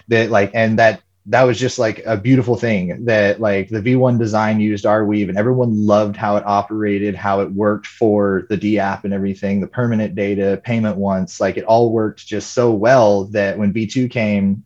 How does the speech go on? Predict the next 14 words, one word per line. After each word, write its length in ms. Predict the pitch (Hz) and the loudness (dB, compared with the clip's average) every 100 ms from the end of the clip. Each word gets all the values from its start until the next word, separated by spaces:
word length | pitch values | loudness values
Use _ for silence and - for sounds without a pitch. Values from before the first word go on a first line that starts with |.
| - | -6
everyone 460 | 123 120 107 104 | -2 0 0 0
was 160 | 101 101 | 0 -2
just 220 | 110 101 | -6 -4
like, 240 | 107 98 - | -4 -4 -2
"Nope, 260 | 123 131 _ _ | -2 -2 _ _
let-, 160 | 120 127 | -6 -2
let's 200 | 120 - | -4 -4
just 200 | 123 - | -6 -4
stick 200 | 123 110 | -4 -4
with 140 | 110 | -6
Arweave. 540 | 117 127 139 117 101 110 | 0 2 4 2 0 -4
It 60 | |
works 280 | 107 117 - | -4 -4 -4
great. 340 | - 113 113 | -2 -2 -2